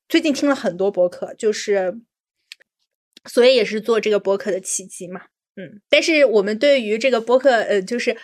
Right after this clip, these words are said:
后面，后面可以再，再，再说。嗯，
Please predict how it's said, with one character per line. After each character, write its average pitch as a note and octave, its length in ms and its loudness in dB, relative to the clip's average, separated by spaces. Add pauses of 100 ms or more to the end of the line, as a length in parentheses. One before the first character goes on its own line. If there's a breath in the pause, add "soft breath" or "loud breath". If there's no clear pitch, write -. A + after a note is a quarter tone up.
后 - 180 -2
面， A#3+ 220 0
后 D4 100 -4
面 G#3 300 -2
可 B3 140 -4
以 G#3+ 80 -4
再， F3+ 260 0
再， A#3 300 -2
再 B3+ 120 0
说。 A3 320 -6 (500)
嗯， E3+ 140 -12